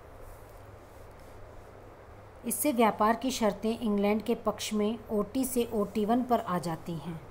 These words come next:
जर्मनी से सी वन ई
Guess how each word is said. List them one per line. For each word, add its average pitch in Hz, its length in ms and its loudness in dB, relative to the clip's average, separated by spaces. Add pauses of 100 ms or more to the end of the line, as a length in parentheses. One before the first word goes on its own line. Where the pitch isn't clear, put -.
(1000)
जर्मनी 233 440 6
से 311 160 4
सी 240 240 2
वन 285 200 2 (120)
ई 226 180 0